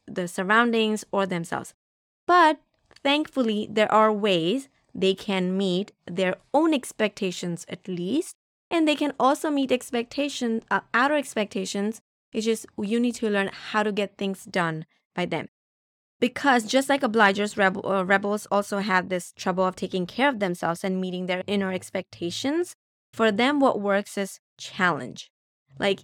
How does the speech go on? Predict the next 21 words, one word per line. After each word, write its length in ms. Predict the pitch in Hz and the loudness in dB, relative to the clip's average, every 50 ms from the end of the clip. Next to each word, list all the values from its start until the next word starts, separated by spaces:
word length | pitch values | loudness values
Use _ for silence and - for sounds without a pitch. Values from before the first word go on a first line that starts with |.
| _ _ _ - | _ _ _ -2
even 320 | 302 311 330 320 349 330 311 | 0 2 2 4 4 2 2
if 200 | 285 285 - - - | 2 0 -2 -2 -2
a 100 | 240 226 | 0 2
rebel 340 | 208 214 208 202 233 226 202 | 2 2 2 4 2 0 2
wants 320 | 196 196 196 202 202 - | 0 0 -2 -2 -4 -6
to 120 | - 220 - - | -10 -8 -4 -4
exercise 800 | 180 - - - 214 202 - - 220 220 220 214 220 220 214 214 | -6 -6 -6 -10 -10 -8 -2 0 0 2 2 2 2 0 0 -2
and, 180 | 208 196 196 | -2 -2 -2
you 60 | 190 | -2
know, 160 | 180 175 170 - _ - | -2 -2 -4 -4 _ -6
eat 220 | - 202 196 - - | -6 -6 -6 -6 -10
healthy 460 | - - - 196 185 - 202 185 175 | -12 -4 -4 -4 -4 -2 -6 -8 -8
food, 640 | - _ - 240 247 254 247 240 240 240 220 233 233 _ _ _ _ _ _ _ _ _ | -10 _ -6 -2 -2 0 2 2 2 2 0 0 -4 _ _ _ _ _ _ _ _ _
they 120 | - 233 233 | -2 0 2
just 260 | - 330 339 - - | 2 2 2 2 2
get 240 | 339 330 320 - _ | 2 2 2 0 _
frustrated 800 | _ - - 226 214 220 220 - - 220 208 196 185 190 180 - | _ -4 2 4 4 4 4 0 -2 0 0 0 0 -2 -4 -2
with 240 | 196 202 202 180 185 | -4 -4 -4 -2 0
their 180 | 202 190 190 - - | 2 2 2 0 0
inability 640 | 208 202 214 233 254 233 254 226 214 196 185 185 180 | 0 2 2 2 2 2 2 2 2 0 0 -2 -4
to, 320 | 175 - - 190 190 190 | -6 -8 -6 -6 -4 -4